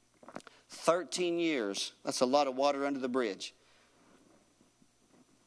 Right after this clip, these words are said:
But I'm gonna tell you, this is becoming the dividing line of the church in America today. It is. L-, listen to me carefully today.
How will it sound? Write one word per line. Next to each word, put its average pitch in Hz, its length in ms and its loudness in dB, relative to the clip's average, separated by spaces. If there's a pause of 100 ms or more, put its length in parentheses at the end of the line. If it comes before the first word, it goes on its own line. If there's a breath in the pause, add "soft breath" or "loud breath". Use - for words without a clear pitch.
(280)
But 330 120 6
I'm 180 60 6
gonna 180 80 -2
tell 202 160 2
you, 147 120 2
this 165 260 2
is 151 80 -4
becoming 143 460 0
the 127 60 -2
dividing 131 580 2
line 113 500 -2 (680 soft breath)
of 117 100 2
the 113 80 -4
church - 400 -2
in 110 80 -4
America 110 400 -4
today. 107 320 -4 (1300)
It 127 100 0
is. 170 440 0
L-, 139 80 0
listen 165 340 0
to 214 100 2
me 196 100 0
carefully 185 440 0
today. 131 380 0